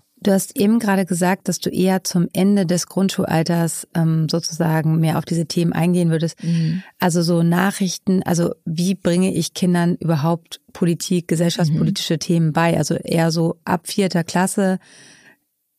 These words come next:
Speaker 1: ist dann eine, äh, bekannte Serie, also, äh, ähm, äh, Nachrichten, Kindernachrichten, sowas wie Logo.
Speaker 2: Mhm.
Speaker 1: Oder würdest du auch schon Tagesschau, also so?
Speaker 2: Nee, ich glaub, Logo ist gut, sowas erstmal.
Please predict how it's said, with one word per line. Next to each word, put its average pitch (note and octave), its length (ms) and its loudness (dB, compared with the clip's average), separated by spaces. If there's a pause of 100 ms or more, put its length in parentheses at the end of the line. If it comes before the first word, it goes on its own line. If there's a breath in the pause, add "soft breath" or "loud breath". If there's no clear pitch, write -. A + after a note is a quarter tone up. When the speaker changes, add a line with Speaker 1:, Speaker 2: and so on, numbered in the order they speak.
(100)
Speaker 1:
ist - 180 -2
dann E3 380 2
eine, D#3+ 640 0
äh, D3+ 40 0
bekannte E3 440 0
Serie, F3+ 520 2
also, D#3 200 2
äh, D3+ 260 0
ähm, C#3+ 260 0 (160)
äh, D#3+ 60 -2 (240)
Nachrichten, D#3+ 520 0 (180)
Kindernachrichten, E3 680 0
sowas D3 240 -2
wie F#3 60 0
Logo. D3+ 640 0
Speaker 2:
Mhm. G3+ 320 2
Speaker 1:
Oder E3 320 2
würdest E3 240 0
du - 100 0
auch D#3 80 0
schon D#3 360 0
Tagesschau, D#3+ 480 0
also D#3 340 0
so? D#3 300 0 (200 loud breath)
Speaker 2:
Nee, G3 340 0
ich G3+ 60 0
glaub, G#3 180 0
Logo F#3 280 4
ist - 160 -4
gut, D#3 280 -4
sowas D#3+ 380 -4
erstmal. D#3 480 -4